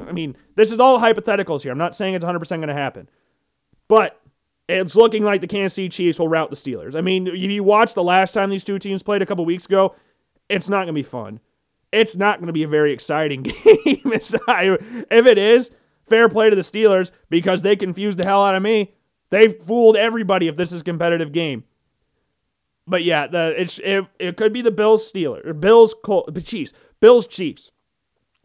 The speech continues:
So the Patriots, starting off with that one, the Patriots have kicked the shit out of the Bills for the past better part of twenty years.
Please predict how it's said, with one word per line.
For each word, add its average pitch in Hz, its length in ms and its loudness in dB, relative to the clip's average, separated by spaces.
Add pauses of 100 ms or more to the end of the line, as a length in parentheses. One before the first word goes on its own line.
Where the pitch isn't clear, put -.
So 208 140 4
the 214 60 8
Patriots, 214 540 2 (220)
starting 233 320 2
off 190 60 -2
with 156 80 -14
that 185 180 2
one, 160 100 -4
the 156 80 -6
Patriots 214 340 0
have 151 200 -8
kicked 220 180 -2
the 175 80 -12
shit - 380 0
out 190 100 0
of 180 60 -2
the 165 80 -4
Bills 165 260 -2
for - 60 -12
the 143 60 -10
past 160 300 -6
better 220 200 4
part 190 180 -2
of 143 60 -14
twenty 156 240 -8
years. 123 260 -12